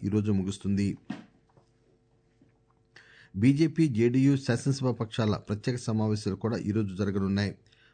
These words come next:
పార్టీ కేంద్ర పరిశీలకుల పర్యవేక్షణలో పట్నాలోని పార్టీ రాష్ట్ర ప్రధాన కార్యాలయంలో బీజేపీ సమావేశం జరుగుతుంది. ఇలా ఉండగా, పట్నాలోని చారిత్రాత్మక గాంధీ మైదానంలో ముఖ్యమంత్రి ప్రమాణ స్వీకార కార్యక్రమానికి సన్నాహాలు ముమ్మరంగా జరుగుతున్నాయి.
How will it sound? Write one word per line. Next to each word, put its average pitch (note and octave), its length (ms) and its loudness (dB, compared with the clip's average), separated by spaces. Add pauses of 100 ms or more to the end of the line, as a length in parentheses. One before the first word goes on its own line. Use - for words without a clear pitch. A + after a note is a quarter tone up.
(140)
పార్టీ B2 280 -2
కేంద్ర A#2+ 320 0
పరిశీలకుల G#2+ 540 -4
పర్యవేక్షణలో G#2+ 760 -2
పట్నాలోని A2 760 -2 (720)
పార్టీ C3 400 0 (100)
రాష్ట్ర A2 320 -2
ప్రధాన G#2+ 380 0
కార్యాలయంలో G#2+ 600 0
బీజేపీ A#2 520 -2
సమావేశం G#2+ 500 -2
జరుగుతుంది. F#2 460 -4 (580)
ఇలా A#2 180 4
ఉండగా, A2+ 380 2
పట్నాలోని C3+ 760 2 (100)
చారిత్రాత్మక C3+ 720 -4
గాంధీ A2 400 -2
మైదానంలో G#2+ 600 0 (480)
ముఖ్యమంత్రి A2 540 0
ప్రమాణ A#2+ 360 2
స్వీకార A2+ 360 -2
కార్యక్రమానికి G#2 600 -2
సన్నాహాలు A2 580 0
ముమ్మరంగా G#2 480 2
జరుగుతున్నాయి. G#2 640 0